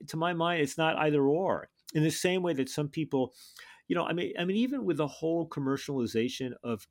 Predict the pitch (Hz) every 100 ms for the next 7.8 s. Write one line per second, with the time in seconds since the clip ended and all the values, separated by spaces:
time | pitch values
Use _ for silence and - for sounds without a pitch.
0 | - 117 113 120 131 - 127 - 127 139
1 | 131 131 131 - _ _ _ 120 117 120
2 | 123 - 131 120 113 127 - 113 117 123
3 | 131 - - - - 165 156 233 - 139
4 | 143 220 254 - - 160 151 127 110 95
5 | 127 127 107 87 104 117 - 131 - 120
6 | 120 - 120 131 123 139 143 - _ -
7 | - - _ 311 131 120 113